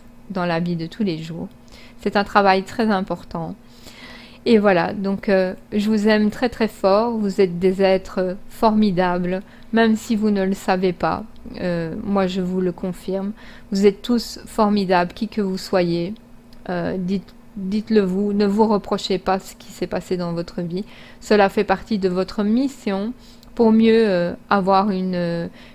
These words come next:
pour avoir une meilleure compréhension dans, dans, dans la vie, euh, future. Alors, euh, voilà, je vous fais plein de bisous et, euh,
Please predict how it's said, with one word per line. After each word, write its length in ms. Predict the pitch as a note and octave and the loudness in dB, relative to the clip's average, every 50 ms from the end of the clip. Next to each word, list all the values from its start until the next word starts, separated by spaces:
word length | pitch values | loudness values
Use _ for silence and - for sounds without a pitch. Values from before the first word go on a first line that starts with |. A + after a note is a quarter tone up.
| - - - | -20 -12 -4
pour 180 | - G#3+ A3 A3 | 0 4 6 8
avoir 280 | G3+ G3 G#3+ A3 A3 A3 | 8 8 8 6 6 6
une 260 | A3 G#3 G#3 G3+ G3+ | 4 4 4 4 4
meilleure 360 | G#3+ A3 A3 G#3+ G#3 G#3+ - | 4 4 4 4 2 0 0
compréhension 680 | - G#3+ G3 - - G#3+ F#3 F3 F3 - - G#3+ G#3+ G#3 | -2 -4 -4 -4 -4 -4 -4 -4 -4 -4 -4 -2 -2 0
dans, 460 | F#3+ F3+ F3 F3 F3 E3+ E3 E3 E3 E3+ - A#3+ - - - - - - - - - - - - - G#3 | 0 0 0 0 0 -2 -2 -4 -6 -8 -10 -10 -14 -16 -20 -20 -20 -20 -20 -20 -20 -20 -20 -16 -12 -6
dans, 400 | F#3+ F#3+ F#3 F3+ E3+ D#3+ - - - - - - - - - | -4 -2 0 0 -2 -4 -6 -10 -12 -14 -16 -14 -14 -12 -6
dans 160 | F3+ F#3+ F#3 | -2 0 2
la 160 | F3+ F3 E3+ E3+ | 2 2 2 0
vie, 380 | E3 E3+ F3+ F#3+ G3 F#3+ E3+ | 0 -2 -4 -4 -4 -4 -4
euh, 100 | D#3+ E3 - - - - - | -6 -8 -10 -14 -18 -20 -20
future. 500 | - - - G3 F3+ - - - - - - - - - - - - - - - - - - - - - - | -12 -8 -6 -6 -6 -6 -10 -12 -12 -14 -16 -20 -20 -20 -20 -20 -20 -20 -20 -20 -20 -20 -20 -20 -8 -2 2
Alors, 360 | G#3+ G3+ G#3 G3+ G3+ G3 G#3+ | 4 6 6 4 4 4 4
euh, 440 | G3+ G3+ F#3+ F#3+ F#3+ F#3+ F#3 G3 G#3 G#3 | 4 4 4 4 2 0 0 -2 -2 0
voilà, 320 | G#3+ A3 G3+ F#3 F#3 G3 | 2 4 4 4 4 2
je 60 | G3 G#3+ | 2 -2
vous 80 | A3 | -4
fais 160 | - - B3 | -2 -2 -2
plein 240 | A#3+ - C4+ C4+ C4+ | 0 2 2 2 4
de 40 | C4 | 4
bisous 640 | A3+ A#3+ A#3+ A3+ A3 G#3+ A3 A#3+ C4+ D4 D#4+ E4 - - - | 4 4 4 2 2 2 0 0 0 0 -2 -4 -6 -6 -2
et, 320 | - A3+ A3 G3+ G3 F#3+ F#3+ | 0 2 4 4 4 4 2
euh, 560 | F#3 F3+ F3 F3 F3 E3+ F3 F3 E3+ E3+ | 2 0 0 0 -2 -2 -4 -4 -6 -6